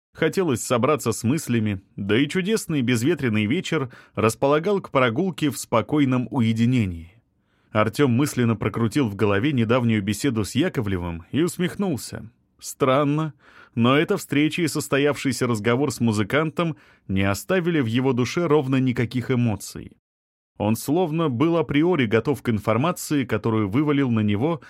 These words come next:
этот неугомонный воздыхатель Вероники, и просто принял её как данность. Адвокат знал одно. Этот скрипач явно не был парой для Вероники. Да, есть много женщин,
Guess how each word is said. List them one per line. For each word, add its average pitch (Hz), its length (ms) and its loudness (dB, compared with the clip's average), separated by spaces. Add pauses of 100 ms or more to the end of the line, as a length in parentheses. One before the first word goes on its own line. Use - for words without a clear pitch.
(200)
этот 196 340 0
неугомонный 120 760 4
воздыхатель 107 640 0
Вероники, 110 760 0 (320)
и 104 100 -2
просто 143 420 0
принял 113 440 0
её 95 320 0
как 98 240 -4
данность. 90 640 -2 (840)
Адвокат 147 520 0
знал 135 300 2
одно. 117 420 2 (320)
Этот 151 300 -4
скрипач 160 500 -4
явно 147 360 0
не 127 260 2
был 135 240 0
парой 113 380 2
для 98 220 0
Вероники. 101 760 -2 (140)
Да, 139 520 0
есть 120 400 -2
много 98 420 0
женщин, 147 580 -2